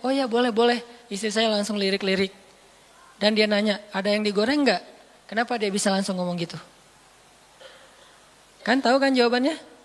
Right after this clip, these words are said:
Nah, ada nggak yang ngerasain kita kayak gitu kalau lagi jalan? Belum ya? Duh, maaf ya, salah ngomong.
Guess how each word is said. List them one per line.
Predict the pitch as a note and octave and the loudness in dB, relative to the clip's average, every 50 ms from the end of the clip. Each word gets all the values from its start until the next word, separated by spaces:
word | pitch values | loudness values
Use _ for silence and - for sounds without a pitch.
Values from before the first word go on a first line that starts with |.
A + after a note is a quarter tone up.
| - - - - - - - - - - - - - - - - - - E3 | -20 -20 -20 -20 -20 -20 -20 -20 -20 -20 -20 -20 -20 -20 -20 -20 -16 -10 -8
Nah, | E3 E3 D#3+ D#3 F3 B3 | -6 -6 -6 -6 -6 -4
ada | - G3+ G#3 | -2 2 2
nggak | C4+ D4+ D#4 D4 C4 | 2 2 2 2 2
yang | A#3+ A#3 A3+ | 2 2 2
ngerasain | A3+ A3+ A3+ A3+ A3+ A3+ A3+ A#3 | 2 0 0 0 0 0 0 -2
kita | - A3+ - A#3 A3 | -2 -2 0 0 0
kayak | G#3+ G#3 F#3+ G#3 G3+ | 0 -2 -2 -2 -2
gitu | G#3+ | -2
kalau | G3 F#3+ F#3 F#3 F#3 | -2 -2 -2 0 0
lagi | F3+ F3 F#3 | -2 -2 -4
jalan? | F3 E3 E3+ E3+ E3+ F3 F3+ - - - - - - - - - - - - - - - - - - - - - - - - - - - - - - - - - - - - - - - - - - - - - - - - - - - - - - - - - - - - - - - - - - - - - - - - - | -4 -4 -2 -2 -2 -4 -6 -10 -16 -20 -20 -20 -20 -20 -20 -20 -20 -20 -20 -20 -20 -20 -20 -20 -18 -16 -14 -14 -14 -12 -12 -12 -12 -10 -10 -10 -10 -10 -10 -10 -10 -10 -10 -10 -12 -12 -12 -12 -12 -12 -12 -12 -12 -12 -12 -12 -14 -14 -14 -16 -16 -16 -16 -16 -16 -16 -16 -16 -16 -16 -16 -16 -16 -16 -16 -16 -16 -16 -14 -2
Belum | - F#3 G#3 A#3 A#3+ A#3 | 4 8 8 8 8 6
ya? | G#3+ F#3+ G3 - - - - - - - - - - - - - - - - - - - - - - - | 0 -2 -4 -8 -16 -20 -20 -20 -20 -20 -20 -20 -20 -20 -20 -20 -20 -20 -20 -20 -20 -20 -20 -16 -10 -6
Duh, | G3+ G3+ - - - - - - - - - - - - - - - - - - - | -6 -6 -6 -8 -12 -16 -20 -16 -16 -16 -16 -16 -20 -20 -20 -20 -20 -18 -18 -12 -4
maaf | - F3+ F#3 F#3+ - | 0 2 2 2 2
ya, | - G#3 G#3+ | 2 -2 -2
salah | G#3 - F#3 F3 F3 | 0 -2 0 0 0
ngomong. | F3 E3+ E3+ F3 F#3 F#3+ G#3+ G3+ | 0 -2 -2 0 0 -2 -2 -4